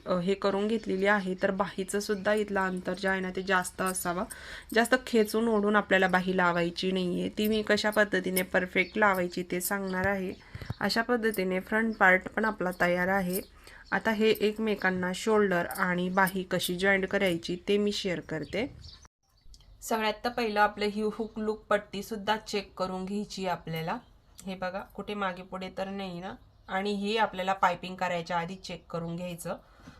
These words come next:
बऱ्याच वेळेस काय होतं, ब्लाऊज स्टिच होऊन जातो आणि त्याच्यानंतर ही पट्टी अशी वर होती किंवा ही पट्टी मोठी होती, अशी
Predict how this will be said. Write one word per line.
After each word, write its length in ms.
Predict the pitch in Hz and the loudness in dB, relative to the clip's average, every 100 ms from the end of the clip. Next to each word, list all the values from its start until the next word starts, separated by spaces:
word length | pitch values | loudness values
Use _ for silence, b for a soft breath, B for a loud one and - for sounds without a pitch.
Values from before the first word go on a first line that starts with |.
| - | -2
बऱ्याच 320 | 196 190 190 196 | 4 4 4 -2
वेळेस 300 | 196 190 - | -6 -4 2
काय 180 | 196 | 4
होतं, 280 | 202 196 196 | 4 4 4
ब्लाऊज 260 | 196 180 185 | 6 6 4
स्टिच 320 | - 202 208 | -4 -6 -4
होऊन 220 | 214 214 | -4 -2
जातो 280 | 214 196 180 | 0 0 0
आणि 180 | 170 180 | -4 -4
त्याच्यानंतर 420 | 175 180 180 196 | -6 -6 -6 -6
ही 160 | 190 190 | -6 -8
पट्टी 380 | - 175 - 185 | -8 -8 -6 -6
अशी 240 | 180 190 | -6 -8
वर 260 | 196 190 185 | -2 0 0
होती 460 | 180 170 170 170 180 | -4 -8 -10 -10 -8
किंवा 180 | 175 | -4
ही 160 | 175 185 | -4 -4
पट्टी 320 | 185 170 - | -8 -8 -8
मोठी 320 | 190 190 190 | -6 -6 -8
होती, 340 | 180 175 - 170 | -10 -12 -8 -6
अशी 240 | 185 226 | -6 -8